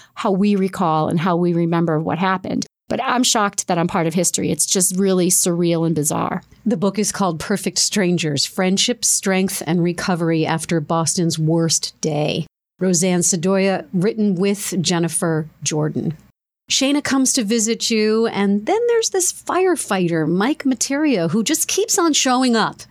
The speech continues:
Speaker 2: And your mother is making him chicken parm before you know it. She was pretty
Speaker 1: <laughs>
Speaker 2: smitten with him, I think, even before you were.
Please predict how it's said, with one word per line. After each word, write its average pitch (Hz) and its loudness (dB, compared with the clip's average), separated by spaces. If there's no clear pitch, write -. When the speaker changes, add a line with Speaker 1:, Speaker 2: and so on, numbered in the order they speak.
Speaker 2:
And 185 2
your 185 2
mother 214 2
is 202 2
making 202 0
him 190 2
chicken 202 -2
parm 208 0
before 180 0
you 180 2
know 180 2
it. - -4
She 202 2
was 269 2
pretty 262 0
Speaker 1:
<laughs> - 0
Speaker 2:
smitten 254 2
with 202 2
him, 185 0
I 175 2
think, 254 -4
even 226 2
before 185 0
you 170 0
were. 156 -4